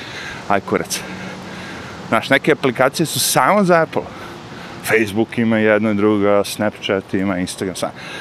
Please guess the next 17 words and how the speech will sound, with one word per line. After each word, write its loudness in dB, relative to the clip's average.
Ali 4
neke 4
koje 6
Apple 2
pravio 6
su -6
samo 0
za 6
Apple. 2
Razumem, 4
potpuno 0
razumem 4
što -2
se -8
tiče -2
sa 0
finansijskog, 2